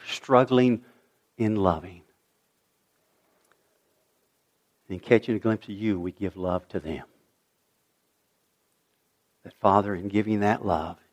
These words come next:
just like your love does, that we might spread a little joy.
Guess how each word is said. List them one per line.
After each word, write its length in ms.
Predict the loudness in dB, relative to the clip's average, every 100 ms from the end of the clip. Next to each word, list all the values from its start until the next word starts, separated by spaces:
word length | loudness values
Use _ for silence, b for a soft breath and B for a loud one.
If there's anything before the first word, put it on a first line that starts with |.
| -10
just 320 | -8 -8 0
like 260 | 4 4 2
your 300 | -2 0 2
love 300 | 2 0 -4
does, 420 | -10 -10 -18 -20 _ _ _ _ _ _ _ _ _ _ _ _ _ _ _ _
that 160 | -16 -4
we 180 | -2
might 300 | -2 -4 -6
spread 480 | -12 -6 -2 -2 -6 -16 _ _ _ _ _ _ _ _ -14
a 60 | -12
little 220 | -12 -10
joy. 200 | -8